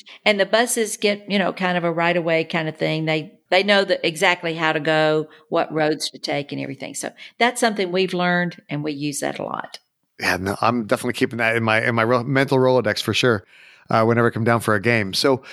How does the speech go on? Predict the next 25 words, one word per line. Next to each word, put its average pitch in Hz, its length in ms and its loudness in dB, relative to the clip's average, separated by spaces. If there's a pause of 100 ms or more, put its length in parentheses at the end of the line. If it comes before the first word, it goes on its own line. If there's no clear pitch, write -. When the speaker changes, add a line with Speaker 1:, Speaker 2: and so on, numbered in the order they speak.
(260)
Speaker 1:
Connie, 185 320 2
again, 156 500 0
thanks 175 180 0
for 196 60 2
coming 175 240 4
on 160 60 2
the 143 80 2
show. 123 520 2
Uh, 123 360 2
I 139 100 4
know 156 140 4
we, 151 200 2
we 143 200 2
came 143 280 0
before 139 480 4
and, 123 120 0
and 123 120 0
talked 127 200 0
about 127 180 2
one 131 140 4
of 123 100 2
your 127 80 4
other 127 140 2
books, 127 260 0
but 123 220 2